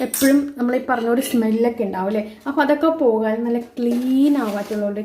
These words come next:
കാര്യമാണ് ഇന്ന് പറയണത്. അതിനായിട്ട് നമ്മൾ ദേ കുറച്ച് നമ്മൾ കഴുകി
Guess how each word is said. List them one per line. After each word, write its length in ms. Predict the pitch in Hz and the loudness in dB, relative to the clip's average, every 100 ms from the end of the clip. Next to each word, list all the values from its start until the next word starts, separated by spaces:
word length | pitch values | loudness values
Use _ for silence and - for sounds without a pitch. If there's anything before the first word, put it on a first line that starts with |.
| 214 | -6
കാര്യമാണ് 380 | 190 196 202 311 - 208 | -6 -6 -6 -8 -6 0
ഇന്ന് 140 | 208 202 | 0 0
പറയണത്. 340 | 185 180 190 330 - _ - | -4 -6 -6 -8 -10 _ -10
അതിനായിട്ട് 360 | 330 330 277 240 | -4 -2 -2 -4
നമ്മൾ 180 | 214 202 320 - 196 | -6 -6 -6 -8 -10
ദേ 60 | 180 214 | -10 -6
കുറച്ച് 440 | 240 247 - 277 349 - - | -8 -8 -10 -8 -8 -10 -14
നമ്മൾ 180 | 285 339 370 - _ _ - | -8 -8 -8 -12 _ _ -8
കഴുകി 300 | 285 311 339 | -2 0 0